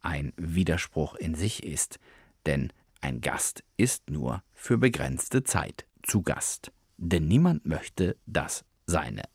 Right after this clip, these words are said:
Gastfreundschaft ausgenutzt wird. Manche Redensarten zeugen allerdings davon, dass das trotzdem hin und wieder geschieht. Ein Beispiel: „Schön ist es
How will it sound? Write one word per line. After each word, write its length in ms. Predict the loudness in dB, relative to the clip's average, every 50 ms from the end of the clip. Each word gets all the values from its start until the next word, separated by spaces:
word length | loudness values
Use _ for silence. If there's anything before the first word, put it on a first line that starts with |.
| _ _ 0
Gastfreundschaft 1160 | 2 2 2 2 0 -2 -2 -6 -10 -10 -8 -8 -8 -6 -6 0 2 4 2 2 0 -4 -14 -20 _ _ _ -2
ausgenutzt 800 | -2 0 0 0 -2 -2 -4 -6 -8 -8 -8 -8 -8 -6 -6
wird. 260 | -8 -10 -10 -14 -16 -20 _ _ _ _ -20 -20 -20 -20 -20 -20 -20 -20 -20 -20 -20 -20 -20 -20 _ _ _ _ _ 2
Manche 400 | 4 6 6 6 4 2 2 2
Redensarten 920 | 0 0 0 0 0 0 0 -2 -4 -6 -6 -6 -8 -2 0 0 0 2
zeugen 520 | 2 2 2 2 2 2 2 2 0 0
allerdings 560 | 0 -2 -4 -2 -2 -2 0 2 2 2 2 0
davon, 520 | 0 -2 0 2 4 4 4 4 2 -2 -6 _
dass 300 | -2 -2 0 0 -2 -2
das 300 | 0 0 0 0 -4 -10 _ -10
trotzdem 640 | -8 -6 -6 -6 -6 -8 -4 2 4 4 6 4 4
hin 240 | 2 -2 -4 -4 -4
und 300 | -4 -4 -4 -4 -4 -6
wieder 260 | -4 -4 -4 -2 -2
geschieht. 520 | 0 0 0 4 4 4 4 4 0 -6 -16 -20 -20 -20 -20 -20 -20 -20 _
Ein 260 | -2 -2 -2 0 -2
Beispiel: 640 | -2 -2 -2 -2 -2 -4 0 2 2 2 2 0 -2 _ _ _ _ _ _ _ _ -8
„Schön 440 | -4 4 8 8 10 10 8 6 4
ist 320 | 2 2 2 2 2 2
es 160 | 2 2 0